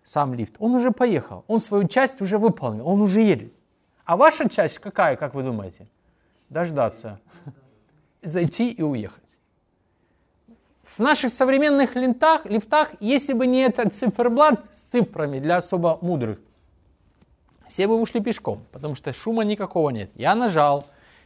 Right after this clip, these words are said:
я уже призвал имя Господа, а лифт все не едет. Откуда вы знаете, нет? Я не вижу, что он едет.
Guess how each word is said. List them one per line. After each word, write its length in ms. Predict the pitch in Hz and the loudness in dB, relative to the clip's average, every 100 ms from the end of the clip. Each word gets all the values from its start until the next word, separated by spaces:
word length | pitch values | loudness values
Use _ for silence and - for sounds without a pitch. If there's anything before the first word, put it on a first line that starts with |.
| _ | _
я 240 | - 139 214 | -2 2 4
уже 220 | 202 208 | 4 2
призвал 540 | 214 220 196 208 220 | 0 -2 0 2 2
имя 260 | 214 214 220 | 2 0 0
Господа, 580 | 160 151 147 151 147 151 | 2 0 -2 -8 -8 -6
а 80 | 139 | -4
лифт 220 | 165 170 | -4 -6
все 140 | - | -6
не 140 | 190 175 | -6 -4
едет. 380 | 127 101 95 _ _ _ | -6 -8 -14 _ _ _
Откуда 360 | 156 175 220 180 | -8 -6 -2 0
вы 80 | 156 | 0
знаете, 340 | 139 131 127 | -2 -6 -6
нет? 280 | 120 104 - | -6 -8 -8
Я 220 | 127 185 | -4 -2
не 100 | 269 | -2
вижу, 240 | 262 226 208 | -2 -4 -6
что 180 | - | -6
он 100 | 165 | -6
едет. 340 | 143 123 110 | -4 -6 -6